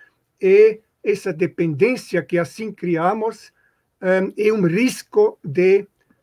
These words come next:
ficar preso em armadilhas. Bom, talvez eu vou terminar aqui, ehm, <laughs> ehm, a questão que eu, que eu, eh,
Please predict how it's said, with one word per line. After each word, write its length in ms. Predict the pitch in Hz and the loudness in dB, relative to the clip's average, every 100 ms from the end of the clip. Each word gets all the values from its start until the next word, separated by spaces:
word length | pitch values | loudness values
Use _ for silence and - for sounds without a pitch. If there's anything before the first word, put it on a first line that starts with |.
| _ _ | _ _
ficar 380 | - - 185 180 | -18 -4 -2 -2
preso 600 | - 185 208 170 190 208 | 0 2 2 0 -4 -4
em 300 | 214 190 185 - _ _ | -6 -4 -4 -10 _ _
armadilhas. 1120 | - 190 180 156 131 208 208 156 139 - - _ _ _ _ _ _ _ _ _ _ _ - | -6 -2 -2 -2 -4 -2 -2 -4 -8 -14 -20 _ _ _ _ _ _ _ _ _ _ _ 0
Bom, 200 | 220 147 | 0 0
talvez 460 | - 262 240 254 | 0 2 2 0
eu 140 | 254 220 | -2 0
vou 180 | 311 | -2
terminar 540 | - 202 196 190 196 196 | 0 -2 0 -2 -2 -2
aqui, 540 | 185 _ 220 247 - _ _ _ | -6 _ -10 -8 -10 _ _ _
ehm, 340 | - 202 190 180 | -8 -4 -2 -4
<laughs> 880 | - - - _ _ _ _ _ - | -8 -14 -16 _ _ _ _ _ -6
ehm, 380 | 185 180 170 185 _ _ _ | -2 0 -2 -8 _ _ _
a 140 | - | -4
questão 440 | 185 208 - 220 226 | -2 -4 0 0 0
que 160 | - | 4
eu, 160 | 202 190 | 4 4
que 160 | 185 196 | 2 0
eu, 180 | 185 - | 0 -4
eh, 140 | 196 | -6